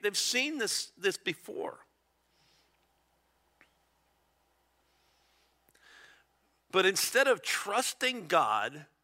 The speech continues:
and seeking God, they come up with their own solution. Have you ever been guilty of that?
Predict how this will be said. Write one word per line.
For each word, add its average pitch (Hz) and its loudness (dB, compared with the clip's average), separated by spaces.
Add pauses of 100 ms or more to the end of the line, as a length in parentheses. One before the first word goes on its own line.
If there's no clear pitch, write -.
(140)
and 160 -6
seeking 214 -4
God, 120 2 (480)
they 170 2
come 226 2
up 226 -2
with 196 -2
their 180 0
own 185 4
solution. 156 -2 (1800)
Have 117 -8
you 127 2
ever 131 4
been 139 -2
guilty 143 -2
of 170 2
that? 180 0